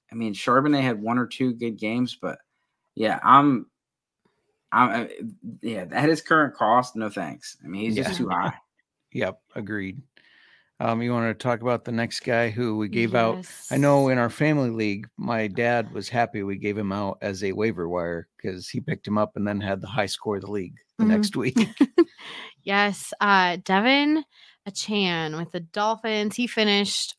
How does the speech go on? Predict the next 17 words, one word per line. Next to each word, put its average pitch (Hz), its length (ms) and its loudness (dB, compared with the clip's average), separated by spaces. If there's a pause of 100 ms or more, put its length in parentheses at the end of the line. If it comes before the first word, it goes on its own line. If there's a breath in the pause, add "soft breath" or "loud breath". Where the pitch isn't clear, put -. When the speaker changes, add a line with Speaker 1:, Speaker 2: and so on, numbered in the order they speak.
(140)
Speaker 3:
R 202 140 2
B 208 260 0
twenty-four. 233 1080 -4 (520 loud breath)
He 220 480 4
only 254 200 4
played 240 200 0
eleven 180 320 2
games 139 580 -8
Speaker 2:
Yep, 101 200 -4 (100)
had 110 100 -6
Speaker 3:
and 185 80 0
Speaker 2:
some - 40 -6
Speaker 3:
still - 140 2
Speaker 2:
injuries. 190 100 -2
Speaker 3:
finished 180 520 -2 (120)
there. 165 400 -8 (160)
Um, 175 720 2